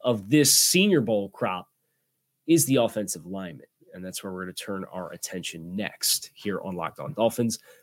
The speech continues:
for prospects that I have my eyes on for Miami. Stick with us. Happy Super Bowl to all who celebrate from FanDuel, America's number one sports book. If you're like me,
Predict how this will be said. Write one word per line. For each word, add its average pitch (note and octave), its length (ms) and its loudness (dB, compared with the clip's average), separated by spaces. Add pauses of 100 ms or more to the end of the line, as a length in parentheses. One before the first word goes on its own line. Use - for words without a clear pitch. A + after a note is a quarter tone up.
for G#2 100 -8
prospects D3 600 4
that A2+ 100 0
I A2 200 4
have A#2+ 200 2
my B2 300 4
eyes A2+ 320 0
on G#2+ 220 -6
for G2 120 -10
Miami. G#2+ 460 -2 (340)
Stick - 280 -8
with F2 160 -4
us. - 240 -12 (4000)
Happy G3 300 6
Super G#3+ 320 6
Bowl F#3 300 8
to F#3+ 240 2
all E3+ 320 4
who C#3+ 120 0
celebrate D3+ 840 4
from A#2 160 -8
FanDuel, C3 680 2
America's B2+ 480 0
number A2+ 220 0
one F#2+ 200 -8
sports - 340 -12
book. - 220 -12
If A2+ 120 -10
you're G#2+ 100 -8
like G2 260 -8
me, F3+ 300 4